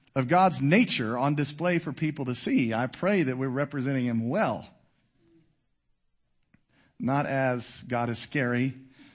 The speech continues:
God'll smite you. God'll kill you and give your family cancer if you don't give him tithe or something." Woo, that's good. <laughs>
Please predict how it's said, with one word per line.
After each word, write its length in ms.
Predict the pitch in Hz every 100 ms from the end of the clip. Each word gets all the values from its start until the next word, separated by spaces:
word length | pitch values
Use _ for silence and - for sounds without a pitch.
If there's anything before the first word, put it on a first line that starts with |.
| _ 135
God'll 240 | 135 131
smite 500 | - - 160 165 -
you. 320 | 135 131 131 - - _ - _ _ _
God'll 320 | - 139 135 - -
kill 320 | - 185 180
you 340 | 170 160 160
and 160 | 151 139
give 140 | 160
your 140 | 151 139
family 420 | - 175 185 156
cancer 560 | 123 135 123 120 135 131
if 160 | 131
you 60 | 127
don't 240 | 135 131
give 140 | 131 131
him 140 | 127
tithe 480 | - 160 147 113 101
or 100 | 92
something." 460 | - 87 - - - _ _ _ _ _ _ _ _ - _ _ _
Woo, 560 | 294 359 370 370 330 202
that's 200 | 117 107
good. 360 | 113 104 101 - - _ _ - - _ - - - - - - - - -
<laughs> 80 | 175